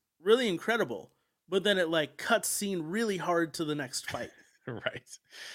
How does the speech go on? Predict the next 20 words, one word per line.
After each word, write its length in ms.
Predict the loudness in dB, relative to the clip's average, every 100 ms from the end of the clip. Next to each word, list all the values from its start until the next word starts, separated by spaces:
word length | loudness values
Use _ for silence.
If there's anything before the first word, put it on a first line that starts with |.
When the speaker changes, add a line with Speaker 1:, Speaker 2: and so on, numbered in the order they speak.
| -8
Speaker 1:
And 400 | -6 -4 -2 -4
it 120 | 2
would 140 | 4 4
have 80 |
been 140 | 2 0
great 240 | 0 0
to 80 | -4
linger 340 | -4 -2 -2
on 140 | -2 -2
those 180 | -6 -6
moments 340 | -6 -6 -6
a 40 |
bit 160 | -8 -8
longer. 260 | -8 -8 -4
So 140 | 0
I'm 180 | 0 0
hoping 640 | -2 0 0 0 0 0
that 200 | 0 -2
this 160 | 0 0
show 560 | 0 2 4 2 -2